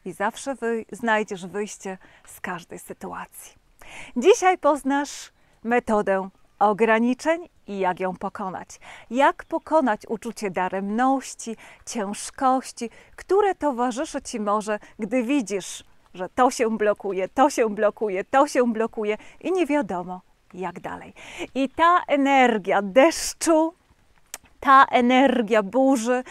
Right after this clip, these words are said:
tej czystości, krystaliczności pomoże ci jeszcze głębiej wniknąć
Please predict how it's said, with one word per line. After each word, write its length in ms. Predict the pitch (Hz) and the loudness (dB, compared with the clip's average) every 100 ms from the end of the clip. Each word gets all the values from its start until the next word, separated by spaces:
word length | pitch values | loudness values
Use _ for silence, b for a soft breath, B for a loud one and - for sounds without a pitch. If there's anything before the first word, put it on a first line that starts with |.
| B B | B B
tej 180 | 269 247 | 0 0
czystości, 840 | - 262 - - 294 311 - 294 | -2 -6 -8 2 4 4 0 -10
krystaliczności 1300 | - 285 302 - 269 269 262 - 247 240 - - 214 226 B B | -2 -2 0 2 4 2 -2 -2 0 -2 -6 -10 -12 -12 B B
pomoże 540 | 269 233 240 262 240 240 | 0 2 2 2 -2 -8
ci 340 | - - 220 - _ | -10 -12 -12 -14 _
jeszcze 460 | 208 240 - - 226 | -2 -2 -2 -8 -4
głębiej 800 | 208 220 226 190 175 165 165 | -2 0 0 -4 -6 -8 -8
wniknąć 720 | 170 190 220 220 - 196 196 | -8 -6 -6 -8 -8 -8 -6